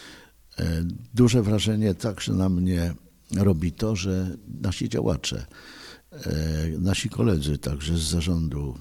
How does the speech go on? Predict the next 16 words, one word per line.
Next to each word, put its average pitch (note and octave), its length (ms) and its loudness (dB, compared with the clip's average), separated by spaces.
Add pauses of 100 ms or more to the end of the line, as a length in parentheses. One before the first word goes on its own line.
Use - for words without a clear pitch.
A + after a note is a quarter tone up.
(140)
głównego D#2 920 -2
są F2+ 220 -2
wybierani E2+ 640 0
na E2 120 0
szefa D#2+ 500 -2
Europejskiej D#2+ 640 -2
Federacji D2+ 480 -4
Sportu E2 360 -4
Akademickiego, E2+ 1080 -2 (440)
wiceszefa E2+ 760 -2
Światowej E2+ 640 -2 (360)
Federacji D#2+ 680 -2
Sportu E2+ 460 -4
Akademickiego, D#2+ 1160 -4 (920)
że F2 680 0
zabiegają, E2+ 960 0